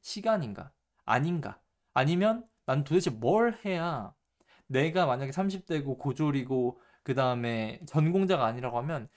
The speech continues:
그 마이너스를 어떤 식으로 커버를 칠 건가를 많이 생각해봐야 됩니다. 왜냐면 그건 명백하게 마이너스니까요. 이제 그러면 이력서를 그, 그냥 대충 쓰고 사백 개, 오백 개 돌려도 물론 기회가 분명히 옵니다만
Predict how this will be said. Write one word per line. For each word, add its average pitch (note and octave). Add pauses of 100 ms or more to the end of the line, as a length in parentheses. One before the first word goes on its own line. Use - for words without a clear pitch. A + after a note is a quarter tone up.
(120)
그 -
마이너스를 E3+
어떤 B3+
식으로 A#3
커버를 C4
칠 -
건가를 D3+
많이 A#2+
생각해봐야 D3
됩니다. -
왜냐면 A#3+ (320)
그건 G3+
명백하게 A3+
마이너스니까요. C3 (500)
이제 G#3
그러면 G3+ (460)
이력서를 G3 (600)
그, B2+
그냥 E3+
대충 F#3
쓰고 G#3 (680)
사백 G#3+
개, F3
오백 D#3
개 E3
돌려도 C#3+ (140)
물론 F#3+
기회가 F#3
분명히 F#3+
옵니다만 C3